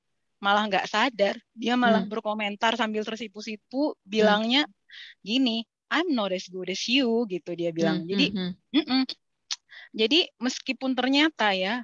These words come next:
Speaker 1: Hermione ataupun Ron gitu ya temennya ataupun semua orang di dunia sihir itu menganggap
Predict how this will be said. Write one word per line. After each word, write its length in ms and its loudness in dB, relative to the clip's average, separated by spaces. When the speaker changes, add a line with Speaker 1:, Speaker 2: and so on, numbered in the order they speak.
Speaker 1:
Hermione 1000 -2
ataupun 600 -16
Ron 360 0
gitu 200 -8
ya 160 -2
temennya 400 -4
ataupun 320 -10
semua 400 -6
orang 280 4
di 80 -2
dunia 280 -4
sihir 360 -2
itu 240 -10
menganggap 460 -4